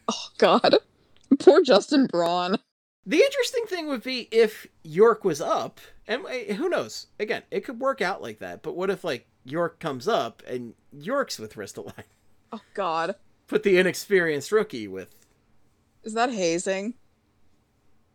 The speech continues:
Speaker 2: I, I, it might be, technically. I, look, I wanna give him a chance, but I don't know. I just, I, Ristolainen's such a tough one to figure out in the lineup right now, and, uh, Sanheim is, like, Sanheim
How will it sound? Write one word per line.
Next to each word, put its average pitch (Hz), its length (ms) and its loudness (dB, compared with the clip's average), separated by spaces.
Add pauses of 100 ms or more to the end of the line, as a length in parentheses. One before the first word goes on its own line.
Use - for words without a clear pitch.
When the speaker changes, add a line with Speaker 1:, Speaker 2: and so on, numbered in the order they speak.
(120)
Speaker 2:
I, 160 60 -6
I, 151 180 -4
it 143 340 -4
might 135 220 -8
be, 67 260 -18
technically. - 560 -20
I, - 140 -10 (120)
look, 466 300 -10
I 220 140 -8
wanna 294 220 -8
give 285 140 -10
him 294 140 -12
a 269 60 -10
chance, 247 360 -14
but - 160 -14
I 214 80 -18
don't 254 140 -20
know. 220 140 -14 (260)
I - 80 -2
just, - 260 -6
I, - 120 -14 (120)
Ristolainen's 453 640 -2
such 339 200 -10
a - 80 -8
tough 247 280 -8
one 226 400 -8
to 196 120 -6
figure 180 320 -4
out 175 320 -2
in 170 260 -6
the 147 100 -6
lineup 143 540 -6
right 101 240 -12
now, 113 300 -10
and, 127 240 -10 (520)
uh, 190 80 -12
Sanheim 254 720 -4
is, 175 160 -4
like, 147 400 -6 (420)
Sanheim 285 720 -4